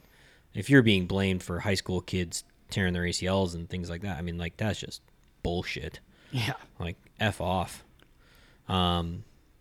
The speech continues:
Speaker 1: the administration needs to be fired then. Um,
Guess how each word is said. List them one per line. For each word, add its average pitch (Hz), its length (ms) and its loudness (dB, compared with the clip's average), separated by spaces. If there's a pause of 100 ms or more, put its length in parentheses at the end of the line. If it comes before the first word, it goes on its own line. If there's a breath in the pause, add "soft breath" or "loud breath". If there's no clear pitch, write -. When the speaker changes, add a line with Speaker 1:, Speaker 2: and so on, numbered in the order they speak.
(180)
Speaker 1:
the 90 80 -2
administration 104 680 4
needs 85 180 -4
to - 60 -10
be 82 80 -6
fired 85 480 -6
then. 85 220 -6 (460 soft breath)
Um, 98 680 0